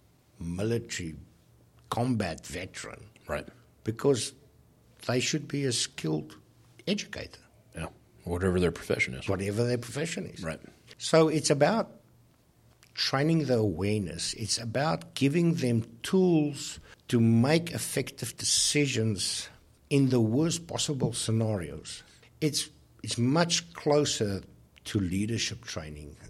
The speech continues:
Speaker 1: than it is to, we've got C C T V, we are fine. You know, a C C T V system is only as good as the person that's watching it.
Speaker 2: Sure.
Speaker 1: Allows you to see on, around the corner, but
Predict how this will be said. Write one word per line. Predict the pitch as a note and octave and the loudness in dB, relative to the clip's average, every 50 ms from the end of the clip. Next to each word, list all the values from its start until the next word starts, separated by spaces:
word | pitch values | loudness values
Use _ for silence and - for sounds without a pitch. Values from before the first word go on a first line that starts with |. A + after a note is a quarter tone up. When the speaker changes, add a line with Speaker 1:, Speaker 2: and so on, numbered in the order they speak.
| - | -14
Speaker 1:
than | A2 F#2 E2 F#2 F2+ F2+ | -14 -10 -8 -8 -6 -6
it | F2+ E2 D2+ | -6 -6 -6
is | F#2 F2+ E2 E2+ D#2+ - - - - - | -8 -8 -8 -8 -8 -8 -8 -8 -8 -6
to, | - F#2 D#2+ D2+ D2 C#2+ - - - - - - - - - - - - - - - - - | -6 -6 -6 -6 -10 -12 -16 -18 -20 -20 -20 -20 -20 -20 -20 -20 -20 -20 -20 -20 -14 -6 -2
we've | C#3+ D3+ E3 D#3 D#3+ | 2 2 2 2 2
got | - C3 A#2+ A#2 - | 2 2 2 2 0
C | - G#2 | -2 -2
C | F2 F2+ G2 E2+ | -2 -2 -4 -6
T | - - F#2 | -4 -6 -6
V, | E2 D#2 E2+ E2+ | -6 -6 -8 -8
we | D#2+ D#2 D#2 D2+ | -8 -8 -10 -10
are | D2 D#2 - | -12 -12 -14
fine. | - - - - - D2 D2 - - - - - - - | -12 -12 -12 -12 -14 -16 -20 -20 -20 -20 -20 -20 -16 -10
You | - E2 | -8 -6
know, | E2 D#2+ | -6 -6
a | D#2+ F2+ | -6 -6
C | - - - B2 | -4 0 2 2
C | A2+ - A#2 A2+ | 2 0 -2 -2
T | - G#2 | -2 -2
V | F#2+ - G2 G2 F#2 | -2 -2 -4 -6 -6
system | - - A#2 A2+ A#2 - - A2+ F#2+ F2 E2+ | -4 -2 -2 -2 -2 0 -2 -2 -2 -2 -4
is | E2 E2 | -6 -8
only | - G2+ G#2+ G2+ G2+ G2+ | -4 -2 -2 0 0 0
as | F#2+ F#2 F2 E2 | 0 -2 -4 -4
good | F2 G2 A#2 A2 | 0 0 2 2
as | A2+ G2+ F2+ | 2 0 -2
the | F2+ E2+ | -4 -8
person | - - A2 A2+ - - C3 | -4 -2 0 0 0 0 0
that's | B2+ A#2+ A2+ A#2 - | 2 2 0 0 2
watching | D#3 E3 E3 - - A3 F3 | 0 0 0 2 -2 -2 -2
it. | - - - - - - - | -2 -4 -8 -16 -20 -20 -10
Speaker 2:
Sure. | - - - F2+ - - - - - - - _ - _ - | 0 2 4 4 4 0 -6 -14 -20 -20 -20 _ -20 _ -6
Speaker 1:
Allows | D#2 F#2 G#2+ B2 C3 B2 B2 | -2 2 4 4 4 4 2
you | A#2+ | 0
to | A#2 A#2 | 0 0
see | A2 - - B2+ A#2+ | 0 0 2 4 4
on, | A2+ A2+ A2+ - - - | 4 4 2 0 -2 -4
around | A2 G2 F#2+ G2+ A2+ B2+ B2+ G#2+ | -4 -2 0 2 4 4 4 2
the | G2+ | 0
corner, | - - - D3 E3 D3+ A#2+ G#2 G2 | 0 4 4 6 6 6 4 2 0
but | F2 E2 F2+ F2 E2+ | -2 -4 -6 -8 -8